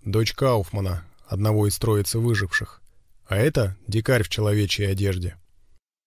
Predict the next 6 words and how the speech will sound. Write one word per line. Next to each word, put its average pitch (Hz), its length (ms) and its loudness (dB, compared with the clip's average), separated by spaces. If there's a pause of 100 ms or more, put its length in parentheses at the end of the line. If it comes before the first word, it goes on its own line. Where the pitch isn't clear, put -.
(160)
"Странно 180 380 2
как-то, 196 280 0
батька. 139 460 0 (140)
Почему 170 320 2
он 202 100 2
такой 170 380 2